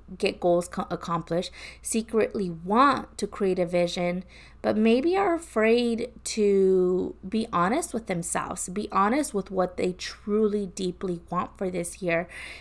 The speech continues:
and are possibly afraid of failure, or maybe they don't know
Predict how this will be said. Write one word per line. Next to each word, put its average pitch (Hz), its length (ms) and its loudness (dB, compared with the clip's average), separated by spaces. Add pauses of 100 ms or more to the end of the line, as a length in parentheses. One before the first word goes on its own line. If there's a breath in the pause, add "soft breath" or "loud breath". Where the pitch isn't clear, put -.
(160 loud breath)
and 196 160 0
are 180 640 2
possibly 208 520 2
afraid 180 580 0
of 170 140 -2
failure, 175 680 -2
or 208 400 10
maybe 208 280 2
they 269 180 6
don't - 320 2
know 185 640 0